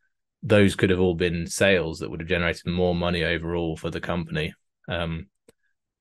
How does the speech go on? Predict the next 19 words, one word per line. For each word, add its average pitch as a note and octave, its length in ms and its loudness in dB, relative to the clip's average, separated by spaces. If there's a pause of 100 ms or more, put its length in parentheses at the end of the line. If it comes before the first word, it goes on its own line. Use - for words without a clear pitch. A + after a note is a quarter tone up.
(100)
than E2+ 420 2 (960)
if - 240 0
they, D#2+ 320 0 (120)
than F2 400 0
whatever E2+ 320 2
the E2+ 160 0
upfront F2 480 0 (360)
payment F2 320 0
was E2 260 -4
from E2 300 -4
Microsoft - 600 -4
or D#2 160 -4
from, E2 340 -8 (440)
from E2+ 140 -6
Sony. E2+ 420 2
So, E2+ 220 0 (800)
um, F2 480 2 (1400)
it G#2 160 2
has, G2+ 480 2